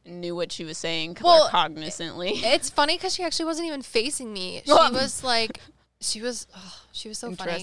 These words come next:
Speaker 1: Interesting.
Speaker 2: I love not only meeting you
Speaker 1: So
Speaker 2: as
Speaker 1: you were
Speaker 2: clients, but I love meeting, like, your family
Speaker 1: You were
Speaker 2: members.
Speaker 1: also seeing her talk to you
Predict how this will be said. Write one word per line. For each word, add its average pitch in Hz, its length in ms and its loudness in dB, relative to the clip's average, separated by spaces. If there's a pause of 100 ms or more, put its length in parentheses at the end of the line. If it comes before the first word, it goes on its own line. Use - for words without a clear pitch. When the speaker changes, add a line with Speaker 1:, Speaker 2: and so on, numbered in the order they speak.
Speaker 1:
Interesting. 208 260 -2
Speaker 2:
I 240 60 -4
love 202 500 -6
not 202 220 -8
only 220 220 -12
meeting 208 280 -10
you 170 140 -10
Speaker 1:
So 247 60 6
Speaker 2:
as 254 80 4
Speaker 1:
you 254 100 2
were 294 140 10
Speaker 2:
clients, 202 340 0
but 208 140 -4
I 202 80 0
love 185 360 -6
meeting, 202 280 -8
like, 190 180 -12
your 185 120 -12
family 220 360 -6
Speaker 1:
You 311 240 6
were 339 120 12
Speaker 2:
members. - 140 2
Speaker 1:
also 247 360 8
seeing 208 560 -4
her 233 180 -2
talk 233 400 4
to - 120 -8
you 247 280 0